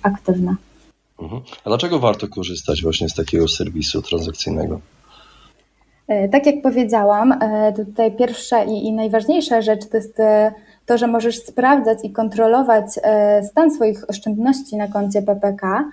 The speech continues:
Speaker 1: E, oprócz tego możesz też sprawdzić szczegóły swojej umowy o prowadzenie P P K.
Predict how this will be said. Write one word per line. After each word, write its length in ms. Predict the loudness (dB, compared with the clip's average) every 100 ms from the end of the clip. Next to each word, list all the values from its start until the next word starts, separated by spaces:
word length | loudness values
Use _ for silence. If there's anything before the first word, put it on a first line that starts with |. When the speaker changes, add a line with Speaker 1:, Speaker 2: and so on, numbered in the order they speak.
| _ _ _ -6
Speaker 1:
E, 240 | -2 0 2
oprócz 340 | 4 2 0
tego 260 | 0 2 2
możesz 420 | 0 0 -2 0
też 360 | 2 2 0 -10
sprawdzić 520 | -2 -2 -2 -8 -10
szczegóły 400 | -4 -2 0 0
swojej 400 | -2 -2 0 0
umowy 380 | 0 0 0 0
o 80 | 0
prowadzenie 640 | 0 0 0 0 -2 -2
P 140 | -4
P 180 | -4 -4
K. 280 | -2 -4